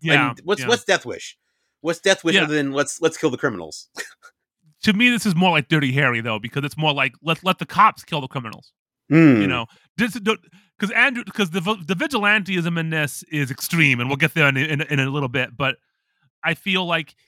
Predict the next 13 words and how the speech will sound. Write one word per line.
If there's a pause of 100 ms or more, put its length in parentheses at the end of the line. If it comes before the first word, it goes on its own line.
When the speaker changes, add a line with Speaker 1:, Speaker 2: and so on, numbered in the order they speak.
(100)
Speaker 1:
he
has
to
resort
to
vigilantism
because
the
cops (640)
won't
do
anything. (760)
Speaker 2:
Yeah.